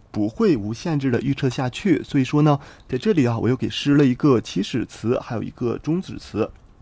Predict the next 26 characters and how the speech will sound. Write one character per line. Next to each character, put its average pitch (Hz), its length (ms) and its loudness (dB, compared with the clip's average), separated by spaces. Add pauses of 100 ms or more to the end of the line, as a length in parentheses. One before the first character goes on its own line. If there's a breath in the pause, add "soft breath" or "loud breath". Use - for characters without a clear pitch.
(640)
and 160 180 0
token，and 135 600 -6
token 151 300 -2
就 117 100 -8
是 113 80 -8
这 127 100 -8
样 120 80 -4
一 110 40 -6
个 110 100 -6
终 147 160 -4
止 131 120 -8
词。 - 260 -6 (400 loud breath)
终 208 140 0
止 165 40 2
词 151 160 -4
啊， 135 100 -2
我 101 80 -6
就 120 140 -4
用 117 80 0
一 - 40 -6
个 123 200 -2
E 185 140 -4
来 120 120 0
表 117 160 -6
示 120 160 -6
了。 117 160 0